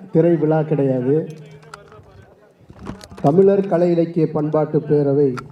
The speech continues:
அப்படின்ற ஒரு அமைப்பு நடத்துகிற முதல் விழா அப்படின்றது தான் இதுல ரொம்ப முக்கியமான ஒரு விஷயம்.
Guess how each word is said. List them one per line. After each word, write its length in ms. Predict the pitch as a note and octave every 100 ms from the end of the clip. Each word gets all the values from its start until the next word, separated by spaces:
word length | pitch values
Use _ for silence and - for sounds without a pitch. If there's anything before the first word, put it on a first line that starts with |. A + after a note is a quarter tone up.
| - _ -
அப்படின்ற 460 | B2 B2 D3 D3 D#3+
ஒரு 140 | C#3+
அமைப்பு 680 | C3+ C#3 D3+ D#3 D3+ C3+ A2+ - - - - - - -
நடத்துகிற 800 | B2+ D3 E3+ E3+ D#3 C#3+ D#3+ F3+ - - - - - -
முதல் 520 | B2 D3+ E3 F#3+ F3+
விழா 320 | C#3+ C3+ C3 - -
அப்படின்றது 400 | B2+ C#3+ C3+ C3+
தான் 140 | D#3+
இதுல 180 | D3 C#3
ரொம்ப 260 | C3 C#3 C#3+
முக்கியமான 600 | B2+ C3 D#3 C#3+ D3+ D#3
ஒரு 160 | C3+
விஷயம். 520 | A#2 G#2+ B2 - -